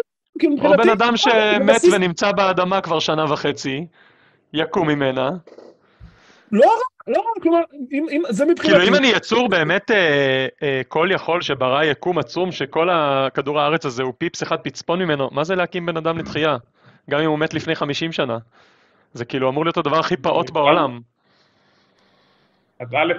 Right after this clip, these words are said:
Speaker 3: שניכם לא מסכימים עם טל, כי שראיתי את הדיבייט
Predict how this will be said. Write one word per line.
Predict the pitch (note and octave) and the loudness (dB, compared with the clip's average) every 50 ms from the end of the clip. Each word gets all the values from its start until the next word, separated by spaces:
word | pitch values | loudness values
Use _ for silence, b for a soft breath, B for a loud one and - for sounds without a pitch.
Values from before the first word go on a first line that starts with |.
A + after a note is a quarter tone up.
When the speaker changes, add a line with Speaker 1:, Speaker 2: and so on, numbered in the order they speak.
| - - | -6 -8
Speaker 3:
שניכם | E3 E3 E3+ - D#3 D3+ | -8 -8 -8 -8 -6 -4
לא | D3+ D3+ | -4 -4
מסכימים | D#3+ D3+ - - C#3 C#3 D3+ D3+ | -6 -8 -10 -8 -4 -4 -2 -2
עם | C#3 B2+ - B2+ | -2 -2 -4 -4
טל, | C3 D#3 E3 D#3+ D#3 E3+ E3+ E3 E3+ - _ - | 0 0 2 2 2 0 -2 -6 -10 -14 _ -14
כי | C3 A#2+ | -14 -14
שראיתי | - - B2+ C3 C#3 - D#3 | -10 -4 -4 -4 -4 -4 -6
את | C3+ C#3 | -6 -6
הדיבייט | C3 A#2+ B2 B2 A#2 C3 C#3+ D#3 D3+ | -6 -6 -6 -6 -2 -2 -2 -2 -2